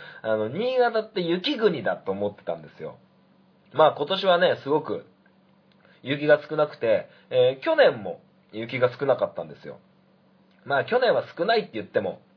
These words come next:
ね、交通機関が麻痺するとか、えー、そういう大ごとにならないぐらいの少ないだったんですけど、まあ、今年はほんと全くないんですよ。ゼロって感じ。なんですけど、えー、山形の方がね、まあまあ、山形の方が北、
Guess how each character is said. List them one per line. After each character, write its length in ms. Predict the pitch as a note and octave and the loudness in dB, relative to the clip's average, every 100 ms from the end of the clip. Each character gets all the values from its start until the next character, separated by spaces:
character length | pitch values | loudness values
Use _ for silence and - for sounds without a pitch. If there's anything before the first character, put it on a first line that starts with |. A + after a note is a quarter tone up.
| _ _ _ _ _ _ _ _ _ - | _ _ _ _ _ _ _ _ _ -4
ね、 240 | C#3+ A2 - | 0 0 2
交 180 | D#3+ D#3+ | 0 0
通 160 | D#3+ | -6
機 100 | E3 | -4
関 160 | D#3+ A#2+ | -2 -2
が 80 | G#2 | -2
麻 220 | C3+ - | -2 -4
痺 100 | B2+ | -6
す 100 | A#2 | -8
る 100 | A2+ | -4
と 120 | G#2+ | -6
か、 300 | G#2+ B2 - - - - | -2 -2 -4 -10 -20 -4
え 140 | C3+ | -2
ー、 60 | C3+ | -2
そ 200 | G3+ G#3 | 0 2
う 40 | |
い 40 | G#3 | 2
う 80 | |
大 280 | G3 G3+ A3+ | 2 2 2
ご 120 | A3+ | 0
と 100 | G#3+ | -2
に 120 | G#3+ G3+ | -2 2
な 140 | G3+ | 2
ら 100 | A3+ | 4
な 140 | A#3+ A#3 | 2 0
い 80 | |
ぐ 100 | G#3+ | 0
ら 100 | B3 | 2
い 60 | D#3 | 2
の 60 | A2 | -2
少 200 | - B2+ | -6 0
な 100 | B2+ | 2
い 80 | |
だ 80 | F#2+ | 2
っ 60 | F2+ | -4
た 80 | F#2+ | -6
ん 40 | |
で 80 | F2 | -8
す 60 | |
け 100 | - | -8
ど、 100 | G2 | -6
ま 120 | G#2 G2+ | -2 -2
あ、 20 | |
今 180 | - D3+ | -4 -6
年 200 | A#3 G#3 | -2 2
は 100 | F#3 | 2
ほ 120 | G#3 | 0
ん 60 | G#3 | -6
と 80 | |
全 400 | D3 D#3 F#3 - | 2 2 2 -4
く 80 | B3+ | 0
な 80 | A#3+ | 2
い 60 | D#3 | 0
ん 20 | |
で 80 | G2+ | -4
す 60 | |
よ。 100 | G2 A2 | -10 0
ゼ 100 | G#3 | 4
ロ 120 | A#3+ | 4
っ 160 | - - | 2 -6
て 100 | F#2 | -10
感 180 | F#2 F2 | -8 -8
じ。 160 | D#2+ - _ - - - - | -12 -18 _ -20 -20 -20 -10
な 140 | - F3+ | 0 0
ん 80 | D3+ | 0
で 100 | B2 | -8
す 80 | - | -4
け 120 | A2+ | -4
ど、 360 | A2 C3 - - _ _ - | 2 2 0 -6 _ _ -4
え 200 | B2+ B2+ | 0 2
ー、 20 | |
山 300 | - E3+ C#4 | 2 2 2
形 320 | B3 E3+ C#3+ | 2 2 2
の 100 | A#2+ | 2
方 100 | B2 | 0
が 80 | A#2 | -2
ね、 120 | G#2+ | -2
ま 120 | B2 F3 | 0 0
あ 40 | |
ま 120 | D3 | 0
あ、 40 | A#2+ | 0
山 220 | B2+ G3 | 0 2
形 200 | G#3+ C3 | 0 0
の 60 | G#2 | -4
方 40 | |
が 100 | F2+ | -6
北、 380 | - - E3+ | 0 4 4